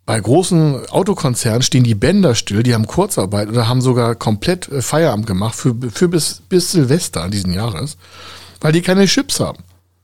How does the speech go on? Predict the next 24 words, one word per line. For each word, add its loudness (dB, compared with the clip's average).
Nicht 0
Chips 0
von 0
Kartoffelchips, 0
sondern 4
Mikrochips. -2
Da -2
müssen 4
wir 6
sich 4
mal 4
vorstellen, 0
wa-, 0
wie, 0
wie, -2
will -2
ich, -2
wie, -2
also -14
ich -8
muss 2
es 0
wirklich 0
sagen, -2